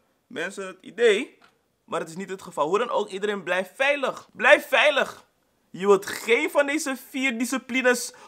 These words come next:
op je dak krijgen. Ik zeg het je eerlijk. Ik ben Find a Creator. Ik maak content op YouTube. Ja, ja. Like en subscribe mijn pagina. Find a Creator, één woord.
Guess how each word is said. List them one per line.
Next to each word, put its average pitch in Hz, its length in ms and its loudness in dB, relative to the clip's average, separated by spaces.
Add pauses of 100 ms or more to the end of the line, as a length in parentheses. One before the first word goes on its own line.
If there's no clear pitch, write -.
op 214 160 0
je 214 120 -4
dak 220 240 6
krijgen. 202 360 4
Ik 170 80 -10
zeg 185 160 -2
het 160 120 -8
je 165 80 -10
eerlijk. 233 680 -2
Ik 208 160 -2
ben 233 140 0
Find 226 220 -2
a 208 60 -6
Creator. 208 360 -4
Ik 202 80 -10
maak 196 220 -4
content 202 600 -4
op 196 180 -6
YouTube. 196 460 -10
Ja, 214 180 0
ja. 202 280 0 (480)
Like 185 280 0
en 190 60 -2
subscribe 185 560 -4
mijn 160 180 -10
pagina. 175 640 0
Find 165 260 -6
a 160 60 -8
Creator, 156 520 -10
één 170 280 -8
woord. 147 300 -2